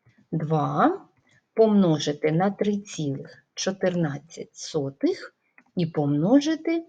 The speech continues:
на шість тисяч чотириста кілометрів. В знаменнику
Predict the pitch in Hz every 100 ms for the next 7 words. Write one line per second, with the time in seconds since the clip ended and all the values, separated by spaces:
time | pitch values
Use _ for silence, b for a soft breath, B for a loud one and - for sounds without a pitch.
0 | - 170 175 170 156 - - - 190 165
1 | 143 - - 151 226 - 320 320 - -
2 | 139 139 139 151 180 185 - 190 185 -
3 | _ _ _ _ _ - 165 160 160 147
4 | 135 - - - - - _ _ _ _
5 | _ _ _ 170 165 269 403 330 262 233
6 | 262 - 311 330